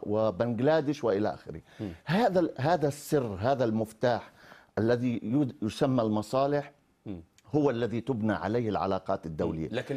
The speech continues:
Speaker 2: المصالح
Speaker 1: للأسف
Speaker 2: هل هي
Speaker 1: الشديد،
Speaker 2: حقيقية؟
Speaker 1: للأسف الشديد
Speaker 2: حقيقية أم
Speaker 1: هي،
Speaker 2: بنيت على
Speaker 1: هي،
Speaker 2: خطاب إعلامي
Speaker 1: لا، لا،
Speaker 2: قوي
Speaker 1: لا، لا، هي،
Speaker 2: ومقنع؟
Speaker 1: لا، لا، هي في جزء منها إلى حد معين من التاريخ كانت حقيقية، بمعنى
Speaker 2: مم.
Speaker 1: عندما تقول إسرائيل بأننا نحن الحامي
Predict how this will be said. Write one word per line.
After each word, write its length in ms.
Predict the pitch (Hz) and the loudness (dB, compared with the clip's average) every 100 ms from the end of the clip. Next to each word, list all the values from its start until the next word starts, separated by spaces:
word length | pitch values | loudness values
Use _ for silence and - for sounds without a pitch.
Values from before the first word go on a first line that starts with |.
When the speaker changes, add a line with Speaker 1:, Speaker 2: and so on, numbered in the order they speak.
| 135 | -2
Speaker 2:
المصالح 520 | 143 160 190 233 262 | 2 2 2 2 2
Speaker 1:
للأسف 0 | |
Speaker 2:
هل 120 | 190 | 2
هي 160 | 180 185 | 2 2
Speaker 1:
الشديد، 140 | 208 | 2
Speaker 2:
حقيقية؟ 560 | 151 196 170 147 147 147 | 2 2 2 2 2 2
Speaker 1:
للأسف 440 | 143 - - 147 | 2 -2 0 -2
الشديد 280 | 143 139 139 | 0 0 2
Speaker 2:
حقيقية 500 | 135 131 180 170 135 | 2 0 -2 -2 -2
أم 160 | 135 131 | -2 2
Speaker 1:
هي، 80 | |
Speaker 2:
بنيت 260 | 339 415 139 | 4 4 4
على 160 | 120 139 | 0 0
Speaker 1:
هي، 60 | |
Speaker 2:
خطاب 340 | 226 139 143 117 | 0 -2 -2 -2
إعلامي 360 | 117 127 139 | -2 -2 0
Speaker 1:
لا، 60 | 262 | 0
لا، 120 | 339 | 2
Speaker 2:
قوي 160 | 139 - | 2 0
Speaker 1:
لا، 120 | - | -2
لا، 140 | 147 - | -4 0
هي، 40 | |
Speaker 2:
ومقنع؟ 420 | 110 123 - 92 - | 2 2 0 -4 -6
Speaker 1:
لا، 180 | - 220 | -4 -2
لا، 140 | - 113 | -4 -4
هي 240 | 120 113 | -2 -2
في 200 | - 202 | -2 -2
جزء 380 | 165 196 185 - | 0 0 0 0
منها 400 | 202 185 196 214 | 2 4 4 2
إلى 240 | 151 143 | 4 2
حد 520 | 135 - 180 131 113 | 0 -2 -2 -4 -2
معين 600 | 127 131 151 196 160 135 | 0 2 2 2 2 4
من 120 | 143 151 | 2 2
التاريخ 680 | - 147 143 151 170 170 - - - _ - | 0 2 2 2 -2 -4 -12 -20 -20 _ 0
كانت 300 | 160 156 - | 2 2 0
حقيقية، 560 | 143 - 139 143 107 | -2 -2 -2 0 0
بمعنى 420 | 98 131 147 110 98 | 2 2 2 0 -2
Speaker 2:
مم. 40 | |
Speaker 1:
عندما 320 | 131 131 139 139 | -2 0 2 2
تقول 400 | 151 - 185 156 | -2 0 0 0
إسرائيل 580 | 147 139 143 160 151 | -2 0 0 2 2
بأننا 480 | 127 127 135 135 135 | 2 2 2 2 2
نحن 260 | 147 - 135 | 0 0 0
الحامي 680 | 131 - 156 156 135 110 | 0 0 0 2 0 -2